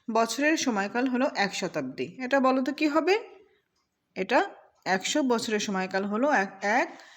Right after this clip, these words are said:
শতাব্দী, ঠিক আছে? এরপর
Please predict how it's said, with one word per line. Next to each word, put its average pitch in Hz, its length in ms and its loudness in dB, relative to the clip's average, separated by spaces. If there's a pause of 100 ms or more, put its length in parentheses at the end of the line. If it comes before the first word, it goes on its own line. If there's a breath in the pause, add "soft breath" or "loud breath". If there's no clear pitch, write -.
(200 loud breath)
শতাব্দী, 156 680 -6 (200)
ঠিক 285 180 -4
আছে? 208 420 -4 (1300 loud breath)
এরপর 214 260 0